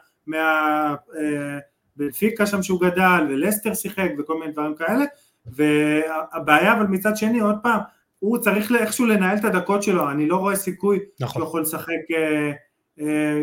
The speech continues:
Speaker 1: את כל המשחקים, את כל הדקות, ומעניין מה חזן יעשה, אם הוא יעשה חילוף של בלם באמצע המשחק, או שאולי הוא לא יפתח איתו פתאום, אה, מול ש-, מול רומניה, מול שווייץ,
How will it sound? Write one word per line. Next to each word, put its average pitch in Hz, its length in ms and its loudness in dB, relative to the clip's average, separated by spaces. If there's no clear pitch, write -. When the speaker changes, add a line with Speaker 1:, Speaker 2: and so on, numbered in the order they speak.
Speaker 1:
את 151 100 -8
כל 165 160 -4
המשחקים, 156 520 -2
את 160 100 -4
כל 160 160 -2
הדקות, 160 540 -2
ומעניין 151 460 0
מה 208 160 2
חזן 202 280 2
יעשה, 190 360 0
אם 147 80 -2
הוא 139 120 -4
יעשה 135 280 -8
חילוף 170 280 -2
של 160 160 -2
בלם 147 340 -2
באמצע 151 280 -2
המשחק, 196 580 -2
או 147 80 -4
שאולי 151 300 2
הוא 165 80 2
לא 165 140 0
יפתח 160 320 -2
איתו 165 240 -4
פתאום, 160 360 -2
אה, 156 100 -2
מול 147 200 -2
ש-, - 100 -14
מול 156 200 -2
רומניה, 160 420 -2
מול 151 160 -4
שווייץ, 196 360 -4